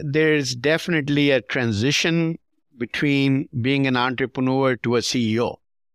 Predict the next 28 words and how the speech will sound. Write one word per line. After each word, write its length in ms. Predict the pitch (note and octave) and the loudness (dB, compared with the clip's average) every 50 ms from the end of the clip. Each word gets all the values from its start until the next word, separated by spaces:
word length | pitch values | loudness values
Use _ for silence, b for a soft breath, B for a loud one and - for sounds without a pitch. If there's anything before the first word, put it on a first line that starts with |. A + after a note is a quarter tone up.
| _ _ _ _ _ | _ _ _ _ _
And 360 | C3+ C3 B2+ B2+ B2+ G#2+ B2 | -6 -4 -4 -4 -4 -4 -2
be, 180 | B2 D3+ E3+ - | -2 -2 -2 0
entrepreneur 600 | C#3 C#3+ D#3+ F3 F3+ D#3+ - F#3 F#3+ G#3 G3+ F#3 | 0 -2 0 -2 -4 -4 0 2 2 4 4 4
is 120 | E3 D3 | 2 2
somebody 360 | - - D#3+ D#3 D3 D3 D3 | 0 0 0 0 0 0 0
who's 240 | C#3+ B2+ C#3 C#3 A#2+ | 0 0 -2 -2 0
always 340 | B2+ B2 C3+ C3+ C#3 C#3+ C3 | 0 0 2 2 2 0 0
excited, 580 | C3 B2+ - - - C3+ C3 C3+ B2+ C3 B2 A#2 | 0 -2 -2 -2 0 0 0 2 0 0 0 0
always 360 | A#2 A#2 B2 B2 C3 A#2+ - | 0 0 0 0 -2 -2 -4
keep 200 | - B2+ B2+ A2+ - _ - | -4 -6 -6 -6 -8 _ -18
wanting 600 | F2 - - A2+ A#2+ C3 C3+ C3+ B2+ C#3 C3 B2+ | -16 -10 -8 -4 -2 -2 -2 -2 -2 -2 -4 -4
to 100 | - B2 | -4 -8
change 400 | - - - C#3 C3 C3 C3 B2 | -10 -6 -4 -2 0 0 -2 -2
things 260 | - C3+ B2+ B2 A2+ | -2 -4 -4 -2 -4
and 160 | A#2 A#2+ A#2 | -4 -4 -6
keep 240 | - - A#2+ A2+ G2+ | -4 -4 -6 -6 -4
doing 280 | G#2 C3+ D#3+ E3 D#3+ C#3+ | -2 -2 0 0 0 0
it. 200 | B2 A#2+ A#2+ - _ _ _ _ _ _ _ _ _ | -2 -2 -4 -6 _ _ _ _ _ _ _ _ _
C 260 | - - G3+ G3+ F#3+ | -6 -4 -2 2 2
E 60 | F#3+ | 4
O 100 | F#3 F3+ | 4 4
is 140 | F3 D#3+ - | 2 2 0
somebody 540 | - E3 D#3 D#3+ D3 C#3+ C#3+ C#3 C#3+ C#3 C3+ | -2 -2 0 0 2 2 2 2 2 0 0
who 180 | B2 C#3+ D3+ | 0 0 0
may 160 | D3+ D3 C#3+ | 0 0 -2
still 280 | C3+ - - - F#3+ G3 | -2 -4 -4 -2 0 0
have 140 | F3 D#3+ D3 | 2 0 2
entrepreneurial 920 | C3 B2+ C3 C3 A#2+ C3 B2 - C3+ B2+ B2+ B2+ B2+ B2+ B2 B2 A#2 A2+ | 2 0 0 0 -2 -4 -4 -4 -4 -2 0 0 0 2 2 0 0 -2